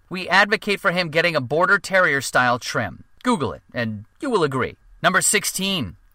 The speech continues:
Anakin Skywalker. This one is tricky.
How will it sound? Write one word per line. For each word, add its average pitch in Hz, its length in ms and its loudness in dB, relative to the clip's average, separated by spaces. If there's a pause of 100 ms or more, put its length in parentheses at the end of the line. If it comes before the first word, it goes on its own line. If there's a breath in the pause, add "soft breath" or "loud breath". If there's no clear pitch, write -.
(120)
Anakin 170 400 0
Skywalker. 127 1040 0
This - 280 0
one 214 160 2
is 151 160 -2
tricky. - 420 -8